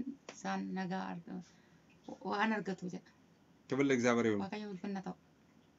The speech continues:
Speaker 2: ቁጥር ስምንት ላይ
Speaker 1: Lakkoofsa saddeet irratti.
Speaker 2: ልበ ንጹሖች ብፁዓን ናቸው ይላል።
Speaker 1: Warri lapheen isaanii qulqulluudha gammadan jedhe.
Speaker 2: እግዚአብሔርን ያዩታልና ይላል።
Speaker 1: Waaqayyoon arguuti jedha.
Speaker 2: በዚህ ምድር ላይ ሁሉም ሰው ልቡ ንጹህ አይደለም።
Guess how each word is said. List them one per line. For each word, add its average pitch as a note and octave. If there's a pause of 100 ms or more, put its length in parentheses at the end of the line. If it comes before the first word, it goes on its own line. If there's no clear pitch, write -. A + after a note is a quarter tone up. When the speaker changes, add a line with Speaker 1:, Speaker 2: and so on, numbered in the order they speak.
(800)
Speaker 2:
ቁጥር -
ስምንት D#3
ላይ F#3+ (240)
Speaker 1:
Lakkoofsa G3
saddeet F3+
irratti. F3+ (520)
Speaker 2:
ልበ E3+
ንጹሖች C4
ብፁዓን A#3+
ናቸው A#3
ይላል። E3+
Speaker 1:
Warri A3+
lapheen A#3+
isaanii G#3
qulqulluudha G#3 (260)
gammadan F#3+
jedhe. E3+ (140)
Speaker 2:
እግዚአብሔርን F#3
ያዩታልና D#3+
ይላል። A2+
Speaker 1:
Waaqayyoon G#2
arguuti F3
jedha. E3+ (380)
Speaker 2:
በዚህ D#3
ምድር G3+
ላይ G3
ሁሉም F3
ሰው F#3
ልቡ D#3+
ንጹህ D3+
አይደለም። G#2+